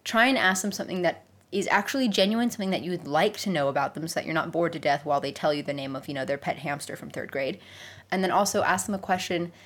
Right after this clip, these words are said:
that they can answer with a story, but that's kind of short.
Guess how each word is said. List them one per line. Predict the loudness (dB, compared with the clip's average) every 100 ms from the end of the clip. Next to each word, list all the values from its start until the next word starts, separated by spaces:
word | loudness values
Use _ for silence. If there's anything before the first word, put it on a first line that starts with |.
| -20 _ -2
that | 0
they | 0
can | -2 -2
answer | 2 2 4 4 4
with | 2 2 2
a | 0
story, | -2 2 4 4
but | 2
that's | -4 -2
kind | 0 0
of | -2
short. | 0 2 2